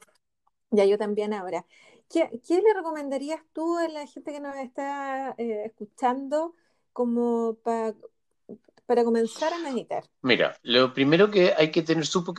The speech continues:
Speaker 2: súper claro que toda la enfermedad que uno tiene, uno se la construye, ¿ya?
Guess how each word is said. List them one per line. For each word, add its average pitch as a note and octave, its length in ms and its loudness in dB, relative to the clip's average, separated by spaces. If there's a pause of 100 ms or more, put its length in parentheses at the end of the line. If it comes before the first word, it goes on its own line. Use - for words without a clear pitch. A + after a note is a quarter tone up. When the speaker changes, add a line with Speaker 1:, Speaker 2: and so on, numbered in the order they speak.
(120)
Speaker 2:
súper F3+ 260 4
claro G3 320 6
que C#3 140 4
toda G3+ 320 6
la G#3+ 100 4
enfermedad G3+ 540 6
que G3+ 80 0
uno G3 220 2
tiene, A3 340 2
uno F#3 220 4
se F3+ 100 0
la F#3 100 8
construye, G#2+ 580 -2 (540)
¿ya? - 260 4